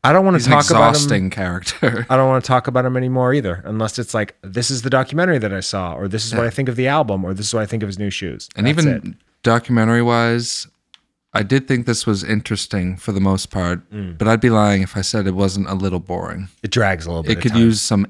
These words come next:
Speaker 2: editing. There were a lot of scenes where it's like, "Oh, we're just watching them, like, futz around."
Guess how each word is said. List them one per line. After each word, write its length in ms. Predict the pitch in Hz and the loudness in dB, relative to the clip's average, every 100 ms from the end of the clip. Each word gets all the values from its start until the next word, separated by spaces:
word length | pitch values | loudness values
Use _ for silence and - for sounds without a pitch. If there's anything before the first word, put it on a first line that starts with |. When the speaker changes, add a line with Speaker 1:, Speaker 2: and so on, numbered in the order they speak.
| - | 0
Speaker 2:
editing. 580 | 98 92 85 82 98 - _ _ _ _ _ | -2 -2 -4 -6 -8 -10 _ _ _ _ _
There 100 | 110 | 2
were 60 | |
a 40 | 110 | 4
lot 120 | 113 | 4
of 80 | 117 | 4
scenes 300 | 123 110 107 | 2 2 2
where 80 | |
it's 160 | 104 - | 0 0
like, 160 | 104 120 | -2 0
"Oh, 100 | 107 | 2
we're 140 | 104 | 2
just 220 | 113 104 | 0 -4
watching 400 | 95 95 - 92 | -2 -4 -2 -2
them, 200 | 90 90 | 0 -2
like, 260 | 87 85 82 - _ - _ | -2 -4 -6 -12 _ -20 _
futz 320 | - 95 87 - | -2 -2 -2 -4
around." 580 | 90 90 82 80 90 | -2 0 -2 -4 -8